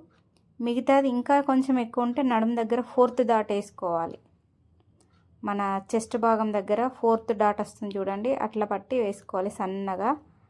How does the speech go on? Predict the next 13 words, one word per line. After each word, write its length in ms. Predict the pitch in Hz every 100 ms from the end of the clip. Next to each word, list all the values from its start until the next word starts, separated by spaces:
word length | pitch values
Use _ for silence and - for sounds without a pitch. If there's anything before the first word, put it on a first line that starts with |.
| _ _ _
ఇప్పుడు 200 | 220 233
చూసుకోవాలి 500 | 226 226 - 220 208
ఈక్వల్గా 440 | 208 - 208 196 202
ఉందా. 360 | 196 190 202 220 - _ _ _ _ _
ఈక్వల్గా 580 | - 226 220 214 208 202
ఉంటే 280 | 196 202 277 339 _ _ _ _ _ _ _
కరెక్ట్గా 520 | - 214 214 - 226 302 330 - _
మనం 220 | 226 220 233
వేసేసుకోవాలి 720 | 226 226 233 226 - 202 185
కుట్టు. 300 | 185 - - - - - _ _ _ _ _ _ _ _ -
సీదా 280 | 233 226
చూసుకొని 460 | 220 220 214 - 226
చంక, 260 | 226 202